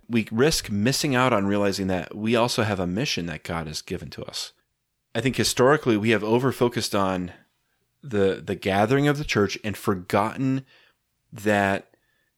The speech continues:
that God has given us a mission that necessarily, yes, some of it happens in the worship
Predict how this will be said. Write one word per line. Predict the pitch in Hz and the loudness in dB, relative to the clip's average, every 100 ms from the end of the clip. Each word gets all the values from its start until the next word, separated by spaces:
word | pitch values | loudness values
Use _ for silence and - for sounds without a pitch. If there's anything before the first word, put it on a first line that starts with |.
| _ | _
that | 95 92 | -6 0
God | 113 143 | 2 2
has | 120 | 0
given | 113 135 | 0 2
us | 120 - | 0 0
a | |
mission | 98 113 110 110 92 90 | 2 2 2 0 0 0
that | 92 87 | 0 0
necessarily, | 98 113 - - 131 123 98 - - _ | -2 -2 0 0 2 4 0 -4 -20 _
yes, | 123 135 | 0 2
some | - 123 | 2 2
of | 127 | 2
it | 107 | 0
happens | 92 98 98 113 90 | -2 -4 0 0 0
in | 90 | -2
the | 87 | -2
worship | 85 90 90 - | -2 -4 -6 -8